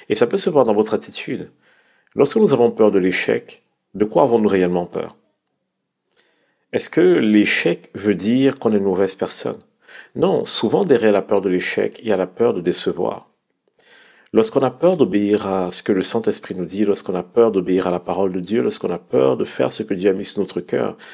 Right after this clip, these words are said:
parfois c'est parce qu'on a peur de le décevoir.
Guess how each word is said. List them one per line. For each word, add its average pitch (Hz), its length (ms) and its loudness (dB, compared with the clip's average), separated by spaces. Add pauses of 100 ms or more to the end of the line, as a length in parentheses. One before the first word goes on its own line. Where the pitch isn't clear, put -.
(440)
parfois 156 540 -2
c'est - 380 -6
parce - 200 -4
qu'on 104 140 -4
a 92 60 -2
peur 104 300 0
de 92 80 -2
le 87 120 -2
décevoir. 92 680 -6